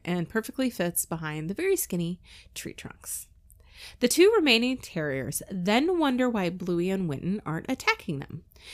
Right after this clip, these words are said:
So one of them goes off to find out why, but stops again to bicker with his sibling before he goes. And I thought that their bickering was hilarious. Like, "Oh, well, you got to do this, and I got to do this," and, you know.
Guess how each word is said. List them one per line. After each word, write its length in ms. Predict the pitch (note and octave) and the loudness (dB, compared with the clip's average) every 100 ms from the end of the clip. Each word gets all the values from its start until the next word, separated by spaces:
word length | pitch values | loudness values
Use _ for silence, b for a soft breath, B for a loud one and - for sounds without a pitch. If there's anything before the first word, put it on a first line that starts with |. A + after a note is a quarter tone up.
| B B | B B
So 240 | - G#3+ | 2 4
one 200 | G3+ A#3 | 6 4
of 100 | C#4+ | 4
them 180 | G4+ G4 | 2 2
goes 280 | C4+ G3 G#3+ | 2 2 2
off 240 | - E3+ - | -2 -4 -4
to 140 | F#3 | -8
find 360 | - D#3 D3+ D#3 | -6 -4 -2 -2
out 280 | C#3+ D#3 - | -4 -6 0
why, 540 | B3+ E4+ G3 F3+ F#3 | 4 8 6 4 -2
but 220 | F3+ F#3+ - | -4 -4 -2
stops 420 | - D#4+ F4+ - | 4 4 4 0
again 260 | F#3+ E3 E3+ | 0 0 0
to 120 | F3+ | -4
bicker 340 | F3 D#3+ D#3 | -2 -2 -2
with 180 | E3 D3 | -4 -4
his 140 | D#3+ | -2
sibling 800 | - - F4+ D#4 A3 F#3+ F#3 G3 G#3 b b b - | 0 2 2 4 4 6 4 0 -4 b b b -2
before 320 | G3 - D#3+ | -2 0 -2
he 120 | F3 | -2
goes. 560 | - - - - - - _ - | -4 -6 -8 -10 -10 -12 _ -2
And 100 | G3 | 2
I 80 | A3 | 4
thought 220 | D#4 F#4 | 4 2
that 140 | A#4 | 0
their 160 | E4+ A#3+ | 2 2
bickering 400 | E3 - B2+ D3 | 0 -6 -6 -6
was 260 | C#3+ D3+ - - | -8 -8 -12 -10
hilarious. 420 | C3 - A2 F3 | -8 -6 -6 -6
Like, 140 | G#3+ - | -6 0
"Oh, 100 | C4+ | 2
well, 140 | C4 | 4
you 160 | B3 C#4 | 2 2
got 160 | C#4 | 0
to 80 | - | -2
do 120 | F3+ | -4
this, 280 | D3 - - | -4 -6 -4
and 80 | F#3 | -2
I 40 | |
got 160 | A3 G#3 | -2 -4
to 100 | - | -6
do 120 | D#3+ | -10
this," 320 | C3 E2+ - - | -6 -6 -6 -6
and, 100 | C3 B B B B B | -8 B B B B B
you 120 | A#3 G#3+ | -2 0
know. 180 | - | 0